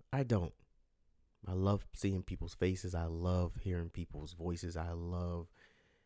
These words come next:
hearing people's story. You know, you can't get that now. Well, not so,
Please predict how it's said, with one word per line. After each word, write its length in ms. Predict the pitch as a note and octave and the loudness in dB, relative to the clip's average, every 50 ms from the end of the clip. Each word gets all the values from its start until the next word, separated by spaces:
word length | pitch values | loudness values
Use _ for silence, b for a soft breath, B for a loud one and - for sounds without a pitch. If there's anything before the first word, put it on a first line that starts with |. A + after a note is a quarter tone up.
| b b b b b | b b b b b
hearing 240 | - - B2+ A#2+ G#2 | -2 0 0 2 2
people's 360 | - - A2+ - - F2 - | 0 -2 -2 0 0 -2 -2
story. 520 | - - - F#2+ A2 G2+ F2 E2 D#2+ F2 - _ _ _ _ _ _ _ _ _ _ _ _ _ _ _ _ _ _ _ _ _ _ _ _ _ _ _ _ _ _ _ _ _ _ _ _ _ _ _ _ _ - F#2+ | -2 0 4 4 6 6 4 2 -2 -6 -10 _ _ _ _ _ _ _ _ _ _ _ _ _ _ _ _ _ _ _ _ _ _ _ _ _ _ _ _ _ _ _ _ _ _ _ _ _ _ _ _ _ -10 -6
You 80 | F2+ | -2
know, 60 | F2 F2+ | -2 -2
you 80 | F2+ | 0
can't 280 | - - A2+ G#2 F#2+ - | 0 2 2 2 2 4
get 200 | G2+ G2 - - | 2 2 2 2
that 200 | F2+ F2 D2+ D2+ | 0 0 0 -2
now. 320 | D#2+ E2 E2 E2 F2 E2 - - _ _ _ _ _ _ _ _ _ _ _ _ _ _ _ _ _ _ _ _ _ _ _ _ - | -2 -2 -2 -4 -6 -10 -12 -16 _ _ _ _ _ _ _ _ _ _ _ _ _ _ _ _ _ _ _ _ _ _ _ _ -6
Well, 160 | E2+ E2 E2+ | -4 -4 -2
not 200 | F2 E2+ E2 - | -2 -2 -2 -2
so, 100 | - - | -4 -6